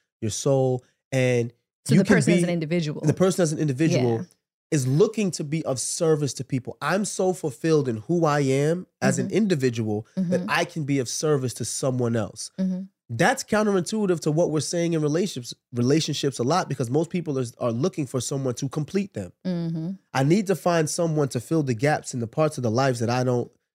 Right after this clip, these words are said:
Speaker 1: I'm not good at.
Speaker 2: Mm.
Speaker 1: And then when a person misses a gap, it's like, "Oh, you're not good enough. You don't fulfill that gap."
Speaker 2: Right.
Speaker 1: Whereas to me, if you think about philanthropy, you don't go out in the world saying, "I'm gonna help people and these people better fill the gaps and when I'm helping them." It's like, "No,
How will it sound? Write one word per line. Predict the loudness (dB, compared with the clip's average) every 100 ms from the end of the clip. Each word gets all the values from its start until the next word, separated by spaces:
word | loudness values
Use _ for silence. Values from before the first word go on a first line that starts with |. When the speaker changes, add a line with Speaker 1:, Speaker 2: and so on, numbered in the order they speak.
| _
Speaker 1:
I'm | 0 2
not | 2 4
good | 4 4
at. | -2 _ _ -8
Speaker 2:
Mm. | -4 -2 0 4
Speaker 1:
And | 6
then | 6
when | 4
a |
person | 2 2 2 2
misses | 0 0 -2
a |
gap, | 2 2 0
it's | -4
like, | -2
"Oh, | 2
you're | 2
not | 0 0
good | 0
enough. | 0 0
You | 0
don't | 0 -2
fulfill | -6 -2 0
that | -2 -2
gap." | -2 -2 _
Speaker 2:
Right. | -4 -4 0
Speaker 1:
Whereas | 6 6 6
to | 0
me, | -2
if | -2
you | -2
think | -2 0
about | 2 0 0
philanthropy, | 2 2 0 -2 -2 -4 _ _
you | 2
don't | 4 4
go | 4 2
out | 2
in | 0
the |
world | 2 2 0
saying, | 0 -2
"I'm |
gonna | 0 -2
help | 0 -2 0
people | 0 0 0
and | 0
these | -2
people | -2 -2 -2
better | 0 2 2
fill | 0 0 0
the | 0
gaps | 0 0 -2
and | -4
when | -2
I'm |
helping | 0 0 0
them." | -2 -2
It's | -2
like, | -2
"No, | 0 0 0